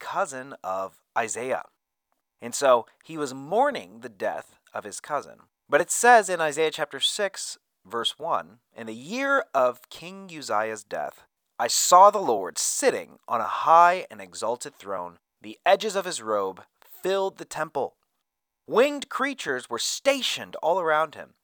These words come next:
Each had six wings. With two they veiled their faces, with two their feet, and with two they flew about.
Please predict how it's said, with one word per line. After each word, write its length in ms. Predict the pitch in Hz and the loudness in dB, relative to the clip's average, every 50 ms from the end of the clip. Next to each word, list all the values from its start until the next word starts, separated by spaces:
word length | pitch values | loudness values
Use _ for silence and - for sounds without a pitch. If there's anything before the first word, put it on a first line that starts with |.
| _ - | _ -16
Each 180 | 147 156 - - | -14 -10 -8 -4
had 180 | 143 120 - | -4 -4 -4
six 360 | - - 190 214 - - - | -4 -6 -6 -8 -8 -10 -10
wings. 400 | 127 110 101 101 127 160 - - _ _ _ _ _ _ _ - | -10 -12 -12 -12 -16 -20 -20 -20 _ _ _ _ _ _ _ -4
With 300 | 135 151 156 - - - | -2 -2 -2 -2 -4 -8
two 320 | - 254 302 294 247 185 | -6 -6 -6 -6 -6 -4
they 200 | 151 143 143 131 | -2 -2 -2 -2
veiled 320 | 107 117 120 131 151 170 | -4 -4 -2 -2 -2 -4
their 120 | 180 175 143 | -6 -10 -12
faces, 580 | - - - - - - 85 92 123 139 - _ _ _ _ _ - | -10 -14 -14 -12 -12 -14 -14 -14 -16 -16 -18 _ _ _ _ _ -4
with 240 | 139 156 160 _ - | -2 -2 -2 _ -6
two 380 | - - 254 285 262 190 170 | -8 -6 -4 -4 -4 -4 -2
their 180 | 143 127 110 101 | -2 -2 -2 -2
feet, 480 | - - 120 104 110 127 - - - _ _ _ _ _ _ | -4 -12 -16 -16 -16 -14 -14 -16 -16 _ _ _ _ _ _
and 160 | - 151 156 | -6 -4 -2
with 160 | 160 160 - - | -2 -2 -2 -2
two 280 | - - 226 254 254 | -8 -8 -8 -8 -2
they 120 | 214 214 196 | -2 -2 -2
flew 220 | - - 208 208 | -2 -4 -2 -2
about. 480 | 202 175 214 226 214 147 104 - - | 2 4 6 6 6 6 4 0 -12